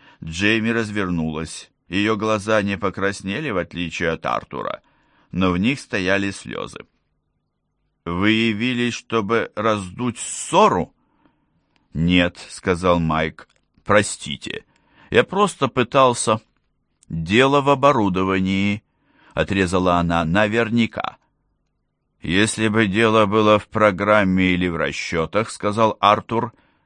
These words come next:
«дверь не открылась бы». «Вы уверены?» — спросил Майк. «Не может быть, чтобы она открылась криво?» Джейми издала звук, похожий на сдавленное фырканье.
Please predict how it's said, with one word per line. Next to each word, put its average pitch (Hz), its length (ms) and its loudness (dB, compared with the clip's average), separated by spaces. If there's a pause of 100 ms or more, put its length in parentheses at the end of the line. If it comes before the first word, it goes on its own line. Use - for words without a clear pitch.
(280)
«дверь 92 540 4
не 110 160 2
открылась 107 720 0
бы». 82 220 -2 (1200)
«Вы 87 160 2
уверены?» — 95 800 -2 (180)
спросил 92 420 -2
Майк. 78 400 -4 (500)
«Не 98 140 4
может 120 320 4
быть, 123 220 -2
чтобы 95 300 0
она 95 260 4
открылась 90 640 -2
криво?» 101 500 0 (960)
Джейми 101 520 2
издала 92 400 2
звук, 95 340 -6
похожий 98 460 -2
на 90 180 2
сдавленное 87 720 -2
фырканье. 113 720 -4